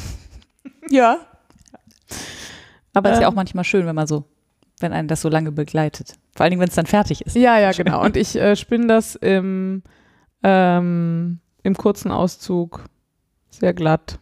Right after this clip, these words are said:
Speaker 1: sehr mit relativ viel Drall, relativ dünn.
Speaker 2: Und machst du, äh,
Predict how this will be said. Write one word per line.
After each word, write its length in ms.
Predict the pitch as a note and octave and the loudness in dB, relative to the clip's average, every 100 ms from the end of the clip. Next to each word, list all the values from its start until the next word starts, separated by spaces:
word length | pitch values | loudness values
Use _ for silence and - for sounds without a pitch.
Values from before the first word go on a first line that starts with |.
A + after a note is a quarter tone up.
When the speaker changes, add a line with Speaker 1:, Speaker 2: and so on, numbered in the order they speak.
| _ | _
Speaker 1:
sehr 460 | - - E3+ - D3+ _ _ _ _ _ _ _ _ _ _ | -8 -2 0 0 -4 _ _ _ _ _ _ _ _ _ _
mit 160 | F3+ | -2
relativ 380 | E3+ E3 D#3+ E3+ | 2 2 2 -4
viel 120 | - D#3+ | -2 0
Drall, 380 | D#3 E3 E3 - _ | 2 2 0 -4 _
relativ 340 | - - - - | -6 -4 -8 -6
dünn. 280 | D#3 D#3+ D#3 _ - | -6 -6 -10 _ -6
Speaker 2:
Und 100 | D#3+ | -2
machst 200 | E3+ - | -2 0
du, 160 | F3 E3 | -2 0
äh, 460 | - D3+ D#3 D3+ | -2 -4 -4 -8